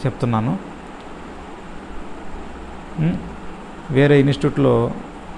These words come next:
పోయి డబ్బులు పోగొట్టుకున్న ఒక స్టూడెంట్ సొంతంగా "నాకు కాన్ఫిడెన్స్ వచ్చిందన్నా,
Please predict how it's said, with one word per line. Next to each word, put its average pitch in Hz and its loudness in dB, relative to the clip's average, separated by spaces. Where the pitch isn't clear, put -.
పోయి 131 8
డబ్బులు 131 6
పోగొట్టుకున్న 131 6
ఒక 110 0
స్టూడెంట్ 123 4
సొంతంగా 139 6
"నాకు 135 6
కాన్ఫిడెన్స్ 135 8
వచ్చిందన్నా, 127 4